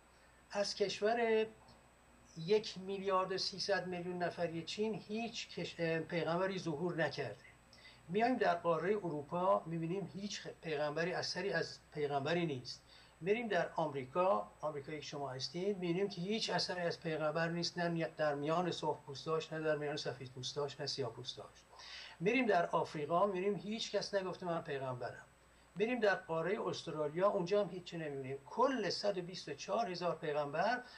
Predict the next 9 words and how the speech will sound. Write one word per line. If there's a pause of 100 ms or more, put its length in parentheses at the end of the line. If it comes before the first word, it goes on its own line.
(160)
از
این
منطقه
سامی
اومده (320)
که
تمامشون
هم (140)
به،